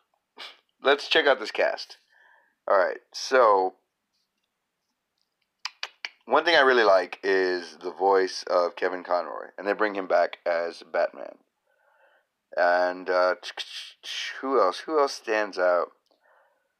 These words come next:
Oh, right on. We've got Wonder Woman, uh, let's see, Susan, let's see here. Susan, slap me around and call me, no. Um, oh, okay, cool.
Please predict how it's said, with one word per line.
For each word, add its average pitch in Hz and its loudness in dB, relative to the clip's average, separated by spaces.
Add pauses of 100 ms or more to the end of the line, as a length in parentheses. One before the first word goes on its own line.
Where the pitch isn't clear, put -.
(260)
Oh, 135 6
right 127 4
on. 135 6
We've 107 -2
got 120 6
Wonder 143 4
Woman, 139 2 (240)
uh, 107 6 (880)
let's 101 -14
see, 101 -8
Susan, 127 -2 (880)
let's - -18
see 87 -12
here. 82 -14 (880)
Susan, - -20
slap 147 -6
me 151 -6
around 147 -4
and 135 -20
call - -20
me, 143 -20 (180)
no. - -4
Um, 117 6 (840)
oh, 170 4
okay, 107 2
cool. 101 -4